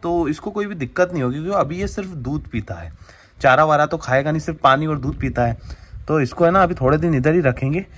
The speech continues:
क्योंकि है ना वहाँ पे फिर बड़े-बड़े बछड़े हैं, तो फिर इधर उधर इसको लगा नहीं दे या कहीं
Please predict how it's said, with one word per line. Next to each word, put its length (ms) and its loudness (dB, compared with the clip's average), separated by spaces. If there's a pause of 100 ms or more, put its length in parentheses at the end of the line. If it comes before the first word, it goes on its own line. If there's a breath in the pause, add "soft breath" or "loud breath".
(360 loud breath)
क्योंकि 240 -2
है 60 0
ना 120 4
वहाँ 320 4
पे 140 0
फिर 160 -2
बड़े-बड़े 400 0
बछड़े 340 -2
हैं, 120 0
तो 100 -4
फिर 200 -4
इधर 200 -2
उधर 240 -4
इसको 240 -8 (420)
लगा 360 4
नहीं 220 -2
दे 100 -2
या 160 2
कहीं 420 -2